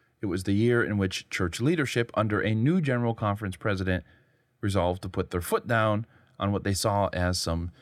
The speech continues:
disturbing trends going on in the church. Now, as delegates and visitors arrived in Dallas for the session, the, this is the first session, by the way, it seems, where delegates had padded chairs.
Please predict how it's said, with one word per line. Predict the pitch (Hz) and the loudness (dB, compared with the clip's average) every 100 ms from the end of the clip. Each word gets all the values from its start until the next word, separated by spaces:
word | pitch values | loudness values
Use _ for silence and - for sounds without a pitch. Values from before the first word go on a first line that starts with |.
| - _ - | -20 _ -10
disturbing | 98 104 101 95 92 | -4 -2 0 2 0
trends | - 104 82 80 - - - - | 0 0 0 -4 -8 -12 -18 -4
going | 90 87 | 0 0
on | 82 80 | 0 0
in | 78 | -2
the | 78 | -4
church. | - 92 - - _ _ _ _ _ - - - _ _ - | -2 -4 -4 -16 _ _ _ _ _ -20 -20 -20 _ _ -2
Now, | 151 | 0
as | 156 | 2
delegates | 196 240 247 202 | 0 0 0 -2
and | - 143 | 0 0
visitors | 135 123 123 110 | 0 0 0 0
arrived | 104 104 104 | 0 2 2
in | 101 | 2
Dallas | 95 95 95 - - | 2 2 -2 -4 -8
for | - 98 | -4 -2
the | 92 90 | 0 -2
session, | 87 92 - - - 110 - _ _ _ _ _ _ _ _ _ - | 0 -2 -2 -6 -10 -14 -18 _ _ _ _ _ _ _ _ _ -4
the, | 113 92 | -2 0
this | 113 - | 0 0
is | 95 | -2
the | 98 | -2
first | - 117 - | 0 0 2
session, | 98 87 90 | 0 0 -2
by | 85 | -2
the | 85 | -2
way, | 90 190 214 _ - | 0 2 0 _ -8
it | - | -6
seems, | 101 98 95 87 | -2 0 0 0
where | 98 92 | 0 2
delegates | 110 139 170 175 - | 2 0 -2 -4 -2
had | 139 131 - | -2 -2 -4
padded | - 127 135 127 98 | -6 -4 -2 -6 -4
chairs. | - 113 85 - - - | -2 0 0 -4 -10 -12